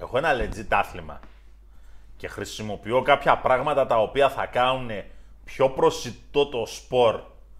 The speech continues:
απέναντι στον κόσμο, και όχι πάω να κάνω τηλεόραση υπό την έννοια του entertainment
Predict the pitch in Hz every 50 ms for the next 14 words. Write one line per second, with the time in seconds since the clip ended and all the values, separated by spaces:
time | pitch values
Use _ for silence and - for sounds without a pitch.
0 | - - - - - 82 82 - - 123 127 139 147 147 135 - - 117 104 92
1 | 92 101 95 85 82 85 87 95 - - - - - - - - - - - -
2 | - - - - - - - - - - - - - - - - - - - -
3 | - - - - - 233 269 - - 262 202 277 269 254 240 220 220 208 190 185
4 | 220 220 214 202 196 190 185 175 170 160 156 147 147 139 139 135 110 - - -
5 | - - - - - - - - - - - - - - 160 170 165 160 160 151
6 | 160 160 160 147 135 120 - - - 120 117 101 - - - - - - - -
7 | - - - - - - - - - - - - - - - - - - - -
8 | - 104 - 135 143 - 127 127 139 156 165 175 175 165 165 160 160 156 - 160
9 | 139 - - - 160 156 156 147 143 139 143 135